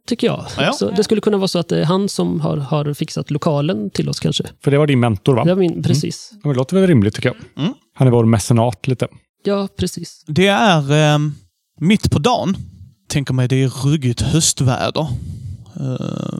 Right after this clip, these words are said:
Speaker 2: precis som i många nordöstra, eh, amerikanska städer så regnar det och blåser rätt ruggigt. Kanske runt åtta grader liksom.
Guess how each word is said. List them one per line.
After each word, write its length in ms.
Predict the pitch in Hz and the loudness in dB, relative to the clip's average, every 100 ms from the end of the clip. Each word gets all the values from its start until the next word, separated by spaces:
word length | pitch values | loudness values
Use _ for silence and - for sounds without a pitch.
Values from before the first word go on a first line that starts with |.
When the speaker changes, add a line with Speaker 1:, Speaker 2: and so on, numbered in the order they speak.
| - _ - | -12 _ -10
Speaker 2:
precis 380 | 139 - 147 - | -8 -4 -4 -4
som 200 | 123 123 | -4 -2
i 60 | 123 | -2
många 460 | 139 131 110 110 | -2 -2 -2 -4
nordöstra, 1120 | 127 123 123 - 139 - - 113 113 127 113 113 | -4 -6 -4 -4 -6 -8 -10 -8 -6 -6 -4 -4
eh, 100 | 123 | -4
amerikanska 500 | 123 - 123 - 131 | -4 -4 -6 -6 -4
städer 320 | - 135 117 | -2 -2 -2
så 240 | 120 113 | -2 -4
regnar 460 | 117 131 135 131 117 | -2 -2 0 -2 -4
det 80 | 117 | -6
och 100 | 120 | -6
blåser 440 | 131 120 117 101 | -4 -4 -6 -6
rätt 220 | 135 - - | -6 -6 0
ruggigt. 720 | 131 180 170 - - - - - - - - - - - | 2 2 0 -6 -6 -6 -16 -14 -12 -12 -12 -14 -14 -6
Kanske 260 | 185 160 | -4 -2
runt 260 | 156 160 139 | 0 0 -2
åtta 260 | 151 139 | -4 -4
grader 400 | 135 147 160 - - | -2 -2 -2 -4 -6
liksom. 280 | - 123 | -6 -6